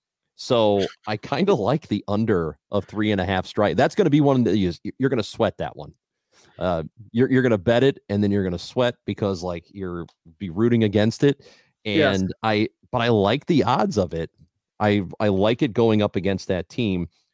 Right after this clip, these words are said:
Speaker 1: Um, yeah, probably that's the only one, but I really, it's, it's outside the box thinking, but I kinda like that one.
Speaker 2: Well, everybody's gonna bet the over. When you, when you see a number like three and a half, like with
Speaker 1: Right.
Speaker 2: Dunning last night,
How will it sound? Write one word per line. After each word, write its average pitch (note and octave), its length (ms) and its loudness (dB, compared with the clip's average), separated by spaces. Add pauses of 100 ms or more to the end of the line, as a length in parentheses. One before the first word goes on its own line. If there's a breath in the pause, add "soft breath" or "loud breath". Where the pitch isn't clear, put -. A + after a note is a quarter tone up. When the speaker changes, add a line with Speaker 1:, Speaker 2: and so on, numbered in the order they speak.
(160)
Speaker 1:
Um, F#2+ 680 0 (1080)
yeah, A#2 520 0 (100)
probably D3+ 400 0
that's A#2+ 260 0
the A2 220 -2
only B2+ 300 4
one, B2 320 4
but G#2+ 120 2
I G2 40 2
really, C3+ 500 0 (560)
it's, A#2 340 -4
it's A2 220 -4
outside D3 400 -2
the A#2 60 -4
box A#2+ 360 -2
thinking, F#3+ 420 -2
but A#2 100 0
I F#2+ 80 0
kinda G3+ 260 -4
like F#2 220 -4
that - 180 -12
one. - 180 -14 (240)
Speaker 2:
Well, D#3 140 6
everybody's D3+ 520 4
gonna C3 160 -4
bet B2 220 -6
the A2+ 140 -6
over. G#2+ 360 -12
When C3 160 -10
you, C3 120 -8
when B2+ 120 -8
you C3 80 -8
see D#3+ 200 -4
a D#3 40 -2
number C#3 340 -2
like B2+ 240 -4
three D3 240 -4
and C#3 100 -2
a C3+ 60 2
half, C3+ 360 0
like C3+ 120 -2
with F#2+ 60 0
Speaker 1:
Right. C3 160 2
Speaker 2:
Dunning C3 300 -4
last B2+ 340 -4
night, B2+ 360 -6